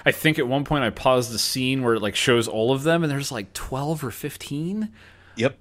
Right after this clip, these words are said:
Speaker 1: individual ones, like, some that don't even have any speaking lines, but they made puppets of them. And you really could have made this entire special just about him finding and interacting with the Island of Misfit Toys. And, and actually,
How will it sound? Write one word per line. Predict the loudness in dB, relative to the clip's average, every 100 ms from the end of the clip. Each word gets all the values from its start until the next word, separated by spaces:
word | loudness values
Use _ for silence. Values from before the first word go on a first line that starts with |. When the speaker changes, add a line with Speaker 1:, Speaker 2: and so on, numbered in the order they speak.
| 4
Speaker 1:
individual | 6 6 4 4 4
ones, | 6 8 6
like, | 6
some | 6 6 6
that | 2
don't | 2
even | 2
have | 2
any | 0
speaking | -2 -4 -2 2
lines, | 4 4 2 0
but | -4
they | -4 -4
made | -4 -2 2 2 2 0 -4 -20 -20 -20
puppets | -2 0 0 -2
of | -2 -2
them. | -4 -4 -14 -20 -20 -4
And | 2 4
you | 4
really | 4 2 -2 -2 2
could | 4
have | 2 2
made | 0 0
this | -2
entire | -2 -4 -2 2 4 4 2 2 -2 -10 _ _ _ -14
special | -2 2 4 4 2 0 -6 -20 -20 -20 -14
just | 0 0 2
about | 2 2
him | 2 0
finding | 2 4 4 4 2
and | 2
interacting | 2 2 0 -2
with | 0
the |
Island | 0 -2 -4
of |
Misfit | -6 -8 -10 -4
Toys. | -4 -4 -6
And, | -6
and | -2 4
actually, | 4 6